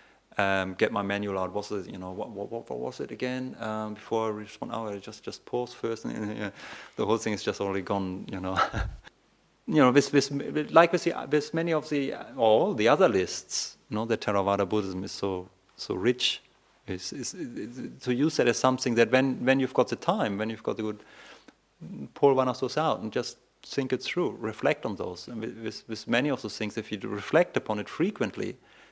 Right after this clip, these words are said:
it becomes more kind of part of the way we operate,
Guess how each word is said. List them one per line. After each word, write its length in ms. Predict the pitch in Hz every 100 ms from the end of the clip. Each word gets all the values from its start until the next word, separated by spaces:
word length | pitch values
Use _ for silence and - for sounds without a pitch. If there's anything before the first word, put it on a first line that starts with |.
| _
it 140 | - -
becomes 560 | 127 131 123 - - -
more 480 | 131 123 117 110 107 - _
kind 220 | - 113
of 180 | 110 -
part 320 | - 123 120
of 240 | 113 - - _ _ _ _ _ _
the 160 | 113 110
way 180 | 117 117
we 60 |
operate, 440 | 113 - 110 98